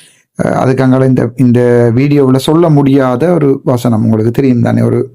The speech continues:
காவாலிகள் வந்து ஒரு சொல்ல முடியாத வசனம் உண்டு. அதுல சொல்லியிருந்தவர் சொல்றதும் அவ்வளவு சரியில்லை. அப்ப நான்,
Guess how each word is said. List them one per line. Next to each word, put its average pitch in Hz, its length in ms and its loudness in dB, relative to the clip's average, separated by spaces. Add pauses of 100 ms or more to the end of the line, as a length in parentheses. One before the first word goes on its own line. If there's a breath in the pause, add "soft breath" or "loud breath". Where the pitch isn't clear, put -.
(480 loud breath)
காவாலிகள் 131 760 0
வந்து 117 420 0
ஒரு 135 240 0
சொல்ல 123 300 0
முடியாத 120 420 0
வசனம் 127 440 0
உண்டு. 110 260 0
அதுல 120 380 -2
சொல்லியிருந்தவர் 123 600 -2
சொல்றதும் 123 440 0
அவ்வளவு 127 300 0 (500 loud breath)
சரியில்லை. 170 500 0
அப்ப 175 220 -2 (560)
நான், 147 300 0